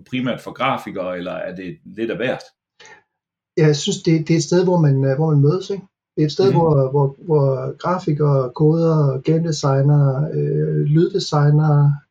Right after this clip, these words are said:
Speaker 2: øh, mødes. Øh, vi har hver vores, øh, foretrukne værktøjer til at lave, hvad skal man sige, vores hovedarbejde, vores, vores kernearbejde.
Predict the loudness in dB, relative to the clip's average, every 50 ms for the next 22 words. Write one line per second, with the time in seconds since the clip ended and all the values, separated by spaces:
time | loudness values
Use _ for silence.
0 | -6 -4 -2 0 0 0 -2 -2 -4 -6 -6 _ 0 2 4 4 4 2 2 -2
1 | -6 -14 -14 _ _ _ _ _ _ _ _ _ _ _ _ _ _ _ _ _
2 | -4 -2 0 0 0 0 0 2 2 2 2 2 0 2 2 2 2 2 2 4
3 | 2 2 2 0 -2 -6 -6 -4 -4 -2 -2 -4 -4 -8 -6 -4 -2 -2 0 0
4 | 0 0 0 0 -2 -2 -2 -2 -2 -2 -4 -4 -4 -2 -2 -4 -6 -8 -10 -12
5 | -6 -2 -2 0 0 -2 -6 _ _ _ _ _ _ _ _ _ _ _ _ _
6 | -4 -4 -2 0 0 2 2 2 2 0 -4 -6 -6 -8 -8 -4 -4 -4 -4 -6
7 | -8 -14 -16 -8 -2 2 2 4 4 2 2 0 -4 -6 -8 -8 -6 -6 -6 -6
8 | -6 -6 -8 -10 -12 -12 -12 -12 -8 -4 -2 -2 -2 -2 -2 -2 -4 -4 -6 -8
9 | -10 -10 -12